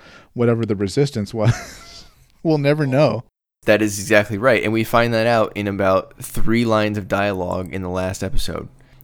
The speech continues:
Speaker 2: So it would have been nice to sprinkle that throughout the series, not just fill the plot hole at the very end.
Speaker 1: So is Kane's understandably upset? Like,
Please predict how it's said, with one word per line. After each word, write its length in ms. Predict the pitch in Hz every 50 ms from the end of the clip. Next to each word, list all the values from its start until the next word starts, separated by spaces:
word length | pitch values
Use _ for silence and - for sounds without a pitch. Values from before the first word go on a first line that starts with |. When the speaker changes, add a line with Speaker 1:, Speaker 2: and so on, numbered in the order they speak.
| - -
Speaker 2:
So 400 | - - - 104 92 90 85 - - - - -
it 100 | 110 117
would 200 | 104 113 131 131
have 100 | 127 110
been 220 | 117 113 104 104
nice 260 | 104 107 113 113 110 -
to 80 | - 101
sprinkle 460 | - - - 123 123 120 117 117 107
that 220 | 104 104 98 92 -
throughout 300 | 110 101 98 95 92 -
the 40 |
series, 560 | 98 - - 123 117 104 98 95 95 92 - - - - - - - - -
not 300 | 101 107 104 98 73 95
just 380 | 95 98 90 95 - - -
fill 280 | - - - 104 98 92
the 80 | 87 85
plot 300 | - - 101 98 98 95
hole 300 | 98 90 85 87 90 76
at 100 | 76 -
the 60 | 87
very 320 | 87 90 85 82 85 80
end. 220 | 76 - - - - - - - - _ _ _ - - - - - - - - - - -
Speaker 1:
So 200 | 170 - 180 180
is 140 | 185 160 147
Kane's 480 | - - - 170 156 170 185 202 196 175
understandably 720 | 151 165 170 160 - - 156 139 147 160 156 156 160 151
upset? 500 | 135 139 131 - - - 120 120 151 -
Like, 380 | - 123 120 117 113 - -